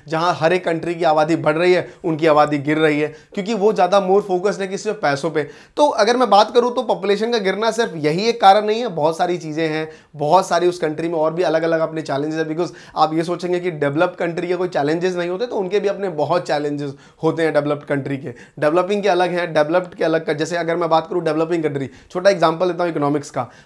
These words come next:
हम ज़्यादा इन्फ्लेशन, लाइक, अ, इन्फ्लेशन के पीछे मरते रहते हैं, "अरे महंगाई बढ़ गई, महंगाई बढ़ गई, महंगाई बढ़ गई।" और उन कंट्रियों में रिसेशन का बड़ा मार रहता है।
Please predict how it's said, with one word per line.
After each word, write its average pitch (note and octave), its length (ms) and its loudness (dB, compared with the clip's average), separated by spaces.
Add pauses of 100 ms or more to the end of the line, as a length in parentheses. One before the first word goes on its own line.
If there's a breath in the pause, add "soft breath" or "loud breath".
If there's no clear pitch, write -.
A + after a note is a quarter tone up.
हम F#3+ 100 0
ज़्यादा A3 220 4
इन्फ्लेशन, G3 500 -2
लाइक, F3 280 0
अ, D#3+ 200 2
इन्फ्लेशन F3+ 440 -2
के G#3+ 80 0
पीछे G3 220 -4
मरते D3+ 240 -4
रहते C#3 200 -4
हैं, C#3 80 -2
"अरे D3+ 120 -2 (200 loud breath)
महंगाई D#3 280 2
बढ़ D3 160 0
गई, D#3 140 0
महंगाई D3 340 2
बढ़ D3 140 -2
गई, D#3 120 -2
महंगाई D3 300 0
बढ़ C#3 120 -2
गई।" C3+ 160 -6 (260 loud breath)
और F3 80 -2
उन A3+ 180 0
कंट्रियों A3 340 2
में A#3 80 4
रिसेशन G3+ 400 0
का A3 100 2
बड़ा F#3 180 4
मार D3 220 0
रहता C3 260 -4
है। B2 100 -8